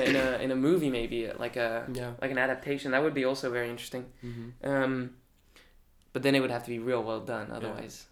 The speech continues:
Speaker 1: it'd be kinda like, uh, "What's going on here?" You know,
Speaker 2: Yeah.
Speaker 1: why are these? And also representing them as, like, minds, that'd be a very hard, uh, task to
Speaker 2: With
Speaker 1: do.
Speaker 2: visuals, yeah.
Speaker 1: Yeah.
Speaker 2: It's kinda like that movie, um, wh-,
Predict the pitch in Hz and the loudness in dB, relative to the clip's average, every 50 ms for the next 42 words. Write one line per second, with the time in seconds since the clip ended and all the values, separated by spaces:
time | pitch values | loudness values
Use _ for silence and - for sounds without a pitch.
0 | - _ _ _ - - - - - - - - 117 - - 117 107 104 95 90 | -20 _ _ _ -20 -20 -20 -16 -14 -10 -8 -8 -8 -8 -8 -8 -8 -8 -8 -10
1 | 95 - - - - - _ - - - - - - - - - - - - - | -14 -18 -20 -20 -20 -20 _ -16 -14 -12 -12 -14 -14 -16 -18 -20 -20 -16 -14 -14
2 | 117 - - 110 110 120 123 123 127 120 117 120 - - - - - 110 107 - | -12 -12 -12 -12 -12 -12 -12 -12 -12 -14 -14 -14 -14 -16 -14 -12 -10 -10 -10 -10
3 | - - - - - - - - _ - - - - - - - - - - - | -12 -12 -14 -16 -16 -18 -20 -20 _ -20 -20 -20 -20 -20 -20 -20 -20 -20 -20 -20
4 | - - - - - - - 123 127 127 127 - 131 120 120 123 - 127 123 127 | -20 -20 -20 -20 -14 -10 -8 -6 -4 -4 -4 -2 0 0 0 0 0 -2 -2 -2
5 | 123 131 131 127 127 123 120 117 113 117 107 101 - - 113 113 107 117 123 123 | -2 -2 -4 -4 -4 -2 -4 -4 -4 -6 -8 -8 -8 -8 -8 -6 -6 -6 -6 -6
6 | 127 127 - - - 127 117 123 117 107 117 110 110 117 - - - - - - | -6 -8 -10 -10 -8 -6 -4 -4 -4 -4 -6 -8 -8 -10 -12 -14 -18 -20 -18 -8
7 | - 120 120 120 - - - - - - - 127 120 113 - - - 123 117 113 | -6 -4 -4 -4 -6 -12 -20 -20 -18 -14 -10 -10 -8 -10 -10 -10 -8 -8 -8 -8
8 | - - - 120 120 120 123 113 120 117 110 113 107 104 104 101 107 110 107 110 | -10 -10 -8 -4 -4 -2 -2 -2 -4 -4 -6 -6 -8 -8 -8 -10 -8 -8 -8 -6
9 | 117 127 123 117 107 - - - - - - - _ _ - - - - 127 117 | -6 -6 -6 -6 -6 -8 -12 -18 -20 -20 -20 -20 _ _ -16 -14 -10 -8 -6 -4
10 | 113 113 113 110 113 110 107 110 113 113 107 110 107 107 107 107 104 104 104 107 | -4 -4 -6 -6 -8 -10 -8 -8 -8 -8 -8 -8 -8 -8 -8 -8 -8 -8 -10 -10
11 | 110 117 127 - - _ - - - - _ _ _ _ _ _ _ - _ _ | -14 -16 -20 -20 -20 _ -20 -20 -20 -20 _ _ _ _ _ _ _ -20 _ _
12 | - - - - - - - - - _ _ _ - | -20 -20 -20 -20 -20 -20 -20 -20 -20 _ _ _ -16